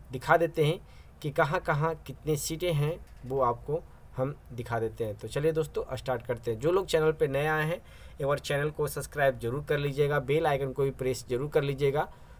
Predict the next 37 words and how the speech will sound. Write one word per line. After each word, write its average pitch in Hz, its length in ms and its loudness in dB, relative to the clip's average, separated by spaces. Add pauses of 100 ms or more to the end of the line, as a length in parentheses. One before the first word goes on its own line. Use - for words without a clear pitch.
जो 160 80 4
लोग 190 160 4
Telegram 170 440 6
ग्रुप 160 180 2
ज्वाइन 151 260 6
नहीं 156 120 2
किए 160 220 2
हैं, 151 140 4
Telegram 135 400 2
ग्रुप 139 220 2
का 139 80 8
लिंक 131 220 2
नीचे 123 320 0
दिया 131 240 6
हुआ 151 180 8
है, 147 80 2
वो 139 100 2
ज्वाइन 123 280 2
कर 151 120 2
लीजिए, 151 360 2 (320)
वहाँ 151 240 6
पे 156 60 6
आपको 135 240 4
सारा 127 260 2
क्लियर 123 280 2
होता 120 240 2
जाएगा। 117 200 2
यहाँ 127 140 0
पे 156 80 -4
देख 151 140 0
सकते 170 220 -4
हैं 165 100 0
क्रम 147 200 0
संख्या, 160 340 2
प्रखंड 131 320 -6
का 127 120 -2
नाम, 160 240 2